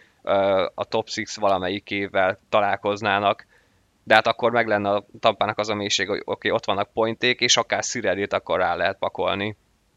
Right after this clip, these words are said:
ö, erre a harmadik sorra. De hát ez, ez azon is múlik, hogy Point milyen formába fog visszatérni, ha egyáltalán visszatér. Mert jelenlegi formájában,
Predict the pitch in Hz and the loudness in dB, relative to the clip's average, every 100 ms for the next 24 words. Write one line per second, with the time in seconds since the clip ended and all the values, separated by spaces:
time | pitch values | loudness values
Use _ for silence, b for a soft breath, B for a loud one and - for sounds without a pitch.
0 | _ _ _ 98 95 95 95 95 92 92 | _ _ _ -6 -2 0 0 -2 -2 -2
1 | 92 - _ - 101 98 92 101 87 95 | -4 -10 _ -4 -2 2 2 2 0 -6
2 | 98 - 98 98 - 98 _ _ 107 107 | -6 -4 -4 -4 -6 -8 _ _ 0 2
3 | 110 107 - _ - _ 107 107 98 92 | 0 -2 -10 _ -20 _ -6 -4 -4 -4
4 | 95 101 92 95 104 98 _ - 98 92 | -4 -6 -6 -8 -10 -10 _ -2 -2 -2
5 | 92 92 - 95 95 98 95 95 104 - | -8 -8 -10 -8 -6 -8 -8 -8 -8 -8
6 | 104 107 104 101 131 98 92 92 95 92 | -6 -4 -2 2 2 0 -4 -6 -6 -6
7 | 92 92 - 85 - 90 95 b b b | -8 -10 -12 -12 -8 -6 -6 b b b
8 | 104 107 127 139 135 135 131 - 127 127 | 0 6 6 8 6 2 -2 2 2 4
9 | 127 127 127 127 135 135 | 2 2 2 2 0 0